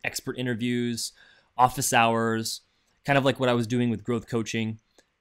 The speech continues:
Limited class size, you can say, "Hey, I'm going to limit my class size to twenty people." You can also even layer in, like, an hour of consulting or, or things like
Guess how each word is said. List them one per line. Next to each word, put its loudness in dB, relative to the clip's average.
Limited 2
class 4
size, 2
you -6
can -4
say, 0
"Hey, 0
I'm -4
going -2
to -6
limit -4
my -2
class -2
size -2
to -12
twenty -8
people." -12
You -14
can 4
also 2
even 2
layer 2
in, -2
like, -4
an -8
hour 0
of -4
consulting -2
or, -6
or -10
things -2
like -2